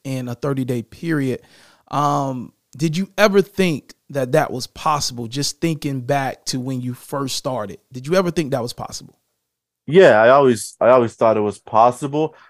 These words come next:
Speaker 2: I didn't know when it would happen for me, but I always know these things are possible. I'm very optimistic. Like, I have one of those mindsets that I believe I can achieve something. Since I was little, I wanted to do big things.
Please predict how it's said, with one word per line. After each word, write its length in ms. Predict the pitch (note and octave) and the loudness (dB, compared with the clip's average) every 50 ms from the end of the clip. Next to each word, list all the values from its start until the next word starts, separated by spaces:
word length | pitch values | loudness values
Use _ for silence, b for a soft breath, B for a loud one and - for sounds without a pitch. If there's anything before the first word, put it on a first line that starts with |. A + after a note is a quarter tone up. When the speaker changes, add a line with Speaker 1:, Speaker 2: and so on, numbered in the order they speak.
| b b b | b b b
Speaker 2:
I 100 | A#2+ B2+ | 2 4
didn't 200 | B2+ C#3+ C3+ C3 | 4 4 4 4
know 100 | C3 A#2+ | 2 2
when 200 | G#2+ A2+ A#2+ B2 | 2 2 2 4
it 80 | C3+ C3+ | 4 2
would 120 | B2 A2+ | 2 2
happen 380 | A2 G#2+ G#2+ A#2 A#2+ C3+ C3 A#2+ | 2 2 0 0 0 -2 -8 -8
for 140 | - D3 C#3+ | -8 -6 -6
me, 100 | D3+ D3 | -6 -6
but 220 | B2 G#2+ A#2 A2 | -2 0 2 4
I 80 | A#2 B2+ | 6 6
always 280 | C#3+ D3+ C#3+ B2 G#2+ | 6 4 4 0 -2
know 320 | A#2 B2 A2+ A2 A2 - _ _ _ _ - | -2 -2 -2 -2 -2 -6 _ _ _ _ -8
these 240 | A2+ A#2+ A2+ G#2 | -4 -4 -2 0
things 160 | - A#2+ A2 G#2 | 0 0 2 2
are 80 | G2+ | 0
possible. 480 | F#2+ - G#2+ G#2 G#2+ G2+ - G2+ G#2 G#2+ | 2 4 4 4 4 2 0 0 0 0
I'm 80 | A#2+ | 2
very 160 | B2+ C#3+ D3+ D3 | 4 4 6 4
optimistic. 640 | C#3 - - B2 A#2 A#2 A2 G#2 - - G2+ F2+ | 4 2 0 -4 -2 -2 -2 -4 -4 -4 -4 -2
Like, 200 | G#2 G#2 G2 F#2 - b b b b b _ _ _ _ _ | 0 0 -2 -2 -4 b b b b b _ _ _ _ _
I 120 | - A2 B2+ | 2 4 4
have 120 | D3 C#3+ | 4 4
one 100 | D3+ D3+ | 4 4
of 60 | D3 | 4
those 160 | C#3 B2 G#2 | 4 4 2
mindsets 480 | G2+ A2 A2 B2+ C3 B2+ - D3 C3+ - | 0 0 0 0 0 0 0 -2 0 0
that 260 | - A#2+ A2 G#2 - - _ _ _ - | 0 2 2 2 0 -4 _ _ _ 2
I 160 | A2+ A2+ A#2+ | 4 4 4
believe 340 | A#2 A#2+ A#2 A2+ C3 B2+ A#2 | 4 2 0 0 0 0 -2
I 60 | G#2+ | -2
can 200 | - A#2+ A2 G#2 | -4 -4 -6 -6
achieve 340 | G2 - - - A#2 A2 G2+ | -6 -8 -4 -4 -4 -4 -2
something. 340 | - G#2+ F#2+ F#2 - G#2 | -2 -4 -4 -2 -4 -6
Since 120 | F#2+ - - | -4 2 2
I 60 | A#2 | 4
was 200 | B2 A#2 G#2 F#2+ | 4 4 2 2
little, 240 | B2 B2+ A#2 G2+ G2 | 2 2 4 4 2
I 60 | G2 | 2
wanted 280 | F#2+ G2+ A2 G#2+ G#2+ G#2 | 2 2 2 2 4 2
to 60 | G2+ | 2
do 120 | G2+ G#2 | 0 -2
big 240 | G2 G2 G#2 G2+ - - | -2 0 -2 -2 -2 -2
things. 340 | A#2+ A2 G2+ G2 F#2 F2 | -2 0 0 0 -2 -4